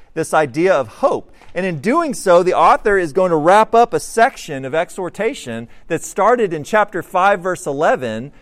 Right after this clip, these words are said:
that goes all the way through, uh, what we're seeing today. And so he's gonna teach us a little bit. There's gonna be some explanation,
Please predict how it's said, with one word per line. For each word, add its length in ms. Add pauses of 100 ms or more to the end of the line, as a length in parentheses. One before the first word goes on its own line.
(160)
that 80
goes 240
all 320
the 80
way 240
through, 580 (240)
uh, 260
what 300
we're 240
seeing 320
today. 400 (480)
And 140
so 280
he's 220
gonna 220
teach 360
us 200
a 40
little 240
bit. 140
There's 160
gonna 120
be 80
some 220
explanation, 1120